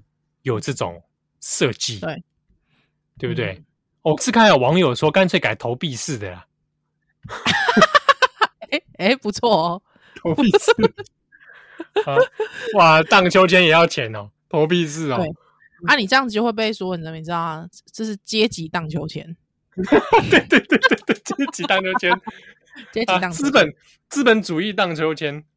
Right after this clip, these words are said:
Speaker 2: 资本主义荡秋千，嗯。
Speaker 1: 哇。
Speaker 2: 对，只有一定的阶级的人才能荡。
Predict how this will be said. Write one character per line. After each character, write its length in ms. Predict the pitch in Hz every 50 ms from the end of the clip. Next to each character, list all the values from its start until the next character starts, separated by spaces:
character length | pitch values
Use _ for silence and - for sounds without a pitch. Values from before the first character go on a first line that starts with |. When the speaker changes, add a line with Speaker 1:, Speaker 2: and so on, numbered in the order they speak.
| _ _ _ -
Speaker 2:
资 100 | 247 262
本 160 | 240 226 240
主 140 | 214 180 165
义 80 | 180 190
荡 180 | 185 180 180
秋 140 | 170 160 151
千， 340 | 151 156 143 151 147 151 151 -
嗯。 340 | - 165 165 156 147 143 - - - - _
Speaker 1:
哇。 240 | - 190 175 160 147
Speaker 2:
对， 80 | 185 208
只 100 | - 247
有 80 | 240 -
一 100 | 208 220
定 160 | 247 262 247
的 40 | 233
阶 200 | - 214 214 220
级 140 | - - 160
的 100 | 160 151
人 120 | 151 160
才 160 | 160 151 156
能 80 | 156 160
荡。 180 | - 151 170